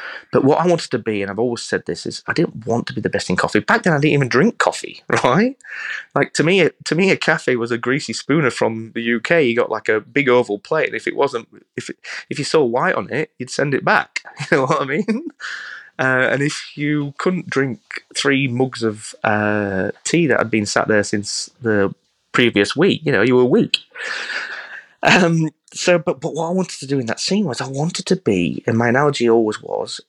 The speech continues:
I, I don't wanna be the best food. I don't wanna be the best thing, but I wanna be Ian Botham, the best all-rounder,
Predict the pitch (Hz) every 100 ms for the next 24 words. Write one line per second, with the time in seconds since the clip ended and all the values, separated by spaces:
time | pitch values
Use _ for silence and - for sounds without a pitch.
0 | - 117 - - - - 139 147 - 113
1 | 120 110 92 110 - - - - - 85
2 | 82 - 110 156 - 139 113 113 104 98
3 | 92 - - _ 117 123 147 160 135 -
4 | 110 101 82 78 - - - _ - -
5 | - - - 151 - - - - 117 101
6 | 101 92 90